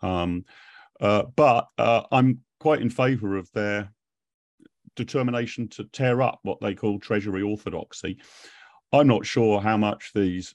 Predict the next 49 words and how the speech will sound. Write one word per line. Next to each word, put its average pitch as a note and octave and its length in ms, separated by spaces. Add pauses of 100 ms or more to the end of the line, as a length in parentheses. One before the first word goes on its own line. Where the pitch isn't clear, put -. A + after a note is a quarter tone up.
(120)
O G2 160
B G2 160
R F#2+ 160
forecasts F#2+ 960
really G2 240
turn F#2+ 240
out F#2+ 180
to A2+ 80
be F#2+ 140
accurate - 500
at F2+ 120
the F#2 100
end E2 140
of D#2+ 80
the E2 80
day. E2+ 360
I F#2+ 120
guess A2+ 340
they G2 140
sort A#2+ 420
of - 80
prove F#2 300
the F#2+ 80
government's F#2 440
willing F#2 200
to F#2+ 100
have F2+ 180
its - 220 (460)
homework F#2 560
marked. G#2 640
But G#2 180 (480)
if C3 140
I C3+ 60
recall A2 320
correctly, G#2 420
and F#2 80
I F#2+ 60
haven't F#2 260
gone F2 140
through F#2 220
all G2 120
of E2 80
them D#2+ 140
over E2+ 180
the E2 60
last E2 220
fifteen E2+ 440
years, F2+ 300
but - 240